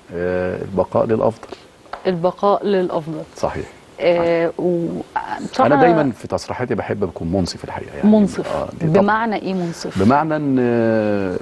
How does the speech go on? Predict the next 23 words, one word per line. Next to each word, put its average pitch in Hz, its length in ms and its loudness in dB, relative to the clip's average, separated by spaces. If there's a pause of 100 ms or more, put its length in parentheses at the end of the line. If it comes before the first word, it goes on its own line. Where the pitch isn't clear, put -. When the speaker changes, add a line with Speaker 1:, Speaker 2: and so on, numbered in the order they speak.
Speaker 1:
اللي 95 340 2
يأدي 104 260 0
كويس، 110 500 -2 (300)
رغم 85 200 -2
إن 87 80 2
أنا 90 100 2
في - 120 -10
قناة 85 260 -2
نادي 78 120 -4
الزمالك، 85 500 -2
اللي 87 100 0
يأدي 85 240 0
كويس 78 460 -2
واللي 80 160 0
يتعب 76 260 -2
جوه 87 160 2
المباراة، 80 460 0 (580)
آه، 80 380 0
ربنا 80 320 0
إن 85 60 -4
شاء - 180 0
الله 82 140 -2
يوفقه. - 360 -6